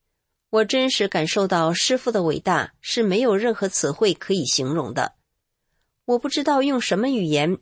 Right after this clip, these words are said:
表达对师父的尊敬及感恩。为了救度众生，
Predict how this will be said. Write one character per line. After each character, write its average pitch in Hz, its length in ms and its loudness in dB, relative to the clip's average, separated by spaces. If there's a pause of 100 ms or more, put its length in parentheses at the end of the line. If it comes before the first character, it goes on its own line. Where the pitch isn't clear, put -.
表 170 220 0
达 175 160 0
对 190 200 2
师 240 220 -2
父 233 140 -2
的 160 120 0
尊 220 240 -2
敬 220 280 0
及 170 160 -2
感 - 180 -4
恩。 170 300 -2 (920)
为 226 120 4
了 196 100 2
救 202 200 2
度 180 160 0
众 185 200 0
生， 202 300 0